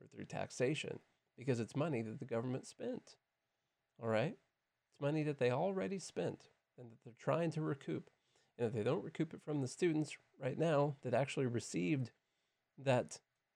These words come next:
service, they'll recoup it from them through taxation. They'll recoup it from them through monetary inflation, through consumer price inflation after raised taxes on the rich, the evil, evil rich. <clears throat>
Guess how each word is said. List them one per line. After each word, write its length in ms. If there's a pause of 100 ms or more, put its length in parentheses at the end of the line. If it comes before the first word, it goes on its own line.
service, 680 (880)
they'll 120
recoup 360
it 120
from 160
them 120
through 220
taxation. 760 (720)
They'll 100
recoup 320
it 100
from 180
them 140 (380)
through 200
monetary 640
inflation, 640 (320)
through 160
consumer 480
price 380
inflation 560
after 320
raised 340
taxes 480
on 280 (420)
the 120
rich, 400
the 80
evil, 360
evil 300
rich. 480 (1600)
<clears throat> 0